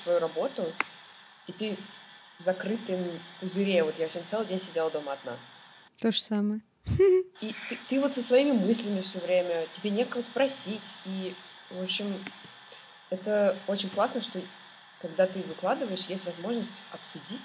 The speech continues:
Speaker 1: и люди тебе пишут, и выясняется, что, оказывается, у кучи людей были такие же идеи, такие же сложности, и это прям, ну, волшебно.
Speaker 2: Это, в принципе, очень заряжает, когда, ну, и,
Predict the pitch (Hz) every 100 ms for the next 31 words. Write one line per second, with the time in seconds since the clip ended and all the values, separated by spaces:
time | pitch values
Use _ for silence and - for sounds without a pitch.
0 | - 160 202 190 - - 175 233 - 202
1 | 165 170 180 175 - - 165 180 - 180
2 | - - - - 196 302 339 277 302 330
3 | 320 - - - - - - 254 262 247
4 | 262 277 240 - - 208 175 208 233 208
5 | 190 190 247 220 208 - - - 170 240
6 | 214 196 - 196 190 190 190 196 185 185
7 | 180 170 - - - - - - - -
8 | _ - _ _ - 220 185 - - -
9 | - - - - - - 185 180 - -
10 | 160 - 147 139 - - - - - 247
11 | 226 247 - 330 359 - 254 233 247 214
12 | 220 240 214 240 233 208 - - 196 196
13 | 196 220 _ _ _ _ - 247 226 208
14 | 202 190 190 190